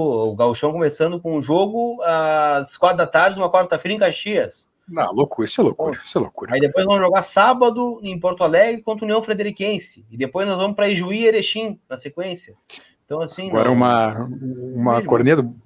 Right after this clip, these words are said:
Speaker 2: o Bruxo da Califórnia me cornetou aqui no WhatsApp, tá? E eu vou
Speaker 1: Opa.
Speaker 2: falar, mau caráter do Bruxo da Califórnia. Diz ele assim,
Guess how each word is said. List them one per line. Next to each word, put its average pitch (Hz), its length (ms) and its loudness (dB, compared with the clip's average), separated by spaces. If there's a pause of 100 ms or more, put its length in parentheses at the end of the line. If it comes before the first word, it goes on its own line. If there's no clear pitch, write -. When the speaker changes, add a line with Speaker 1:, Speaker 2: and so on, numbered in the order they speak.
Speaker 2:
o 110 100 -12
Bruxo 123 200 -4
da 143 80 4
Califórnia 131 440 2
me 147 80 -2
cornetou 160 480 0
aqui 165 220 -2
no 147 140 2
WhatsApp, 123 260 2
tá? 113 180 0
E 110 40 -4
eu 95 100 -6
vou 98 160 -4
Speaker 1:
Opa. 104 100 -2
Speaker 2:
falar, 135 320 2 (200)
mau 107 200 0
caráter 110 360 0
do 104 60 -4
Bruxo 110 160 -8
da - 60 -10
Califórnia. 110 480 0 (760)
Diz 113 160 -8
ele 127 120 8
assim, 110 340 2